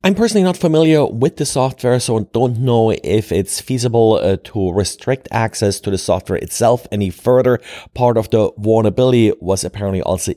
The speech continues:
in the login system, so the authentication that, uh, the software itself provides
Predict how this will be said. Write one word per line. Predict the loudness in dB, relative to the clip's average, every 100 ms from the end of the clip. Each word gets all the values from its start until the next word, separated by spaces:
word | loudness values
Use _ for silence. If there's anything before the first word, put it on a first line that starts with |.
| -6
in | -4 0
the | 0 0 -4 -16 -10
login | -2 2 2 2 2 2 0 -4
system, | -6 -2 -2 -2 -2 0 0 -4 -8
so | -10 -6 -2 0 -2 -4
the | -6 -6 -2
authentication | -2 -2 -4 -4 -2 -2 -4 -6 -6 -14 -8
that, | 0 2 2 0 -4
uh, | -4
the | -2 -2
software | 0 0 0 -4
itself | 0 0 0 0
provides | 0 2 2 2 -4